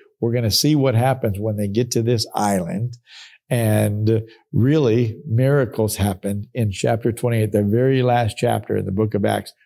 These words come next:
Miracles happened in the ministry of the Apostle Paul. And we're gonna see it to these natives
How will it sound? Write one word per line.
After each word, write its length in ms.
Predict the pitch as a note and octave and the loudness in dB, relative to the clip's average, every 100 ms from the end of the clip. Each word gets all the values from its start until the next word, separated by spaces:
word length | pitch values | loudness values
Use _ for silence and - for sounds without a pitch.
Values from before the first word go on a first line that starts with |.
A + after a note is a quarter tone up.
| _ - | _ -4
Miracles 680 | A2+ C3 C3+ A#2 A2 G#2 | 0 2 2 0 0 -2
happened 440 | G2+ G2 - A2 G#2 - _ _ - | -2 -4 -2 -4 -4 -12 _ _ 0
in 520 | C#3+ D3+ C#3 C#3 C3+ _ _ _ - | 2 4 4 2 0 _ _ _ -2
the 220 | A#2 A2+ | 0 2
ministry 640 | A#2+ C#3 C3+ - A#2+ A#2 | 2 2 0 0 2 2
of 200 | A#2+ G#2+ | 2 0
the 100 | A2 | 0
Apostle 500 | G#2 A2 A#2 G#2+ A2+ | -2 -2 -2 -2 -4
Paul. 460 | - A2+ G#2+ G#2+ - - _ | -2 0 2 0 -4 -18 _
And 160 | A#2+ A2+ | -2 0
we're 100 | A#2 | -2
gonna 220 | A#2+ G#2 | -2 -2
see 240 | - D#3 | 0 0
it 160 | C3 - | 0 -2
to 100 | A#2 | -2
these 300 | A2+ A2+ A2 | 0 0 -2
natives 1000 | A#2+ A#2+ C#3+ E3+ E3 G#2+ F2 - - | -4 0 2 4 2 0 -2 -4 -4